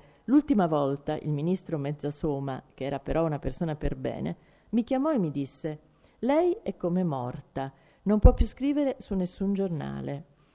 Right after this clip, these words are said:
Ero collaboratrice fissa al Messaggero allora. Non seppi trattenermi e risposi: 'Non importa, sto scrivendo un romanzo, io impiego molto tempo a scrivere i miei libri, tre, anche cinque anni,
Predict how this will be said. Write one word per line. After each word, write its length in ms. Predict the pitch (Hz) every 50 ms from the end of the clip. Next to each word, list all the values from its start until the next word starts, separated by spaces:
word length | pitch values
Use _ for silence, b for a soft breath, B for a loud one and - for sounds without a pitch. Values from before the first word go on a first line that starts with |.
| b b b b _
Ero 180 | - 170 165 160
collaboratrice 720 | 156 156 143 147 127 135 143 143 143 - 165 160 - -
fissa 300 | 160 - 170 151 - -
al 80 | 151 143
Messaggero 600 | 139 139 - - 151 139 135 147 143 135 135 135
allora. 440 | 135 135 131 135 135 131 135 135 135 - _ b b b b b b b b b b b
Non 160 | 220 254 285
seppi 340 | - - 285 220 - 170 165
trattenermi 560 | - 175 175 - 269 262 285 330 311 294 233
e 60 | 170
risposi: 640 | 160 160 - - - - 156 156 147 135 147 139 147 - _ _ _ _
'Non 160 | 302 330 320
importa, 680 | 262 247 - - 294 277 202 175 175 - - 151 151
sto 160 | 254 - - 202
scrivendo 440 | - - 254 254 277 285 285 262
un 60 | 269 262
romanzo, 640 | 254 262 277 277 240 160 156 147 143 160 156 151 B B B
io 360 | - - 220 233 233 220 185
impiego 440 | 175 175 147 170 - 180 170 156 170
molto 300 | 165 160 165 160 - 175
tempo 320 | 170 220 214 196 175 - 160
a 40 |
scrivere 360 | 160 - - 160 160 160 160 160
i 60 | 160
miei 160 | 160 160 165
libri, 500 | 160 160 156 139 139 151 147 151 156 -
tre, 360 | _ - 151 156 175 185 156 147
anche 240 | 170 202 - 233
cinque 340 | 220 - 208 196 190 - 196
anni, 380 | 196 175 156 147 143 139 147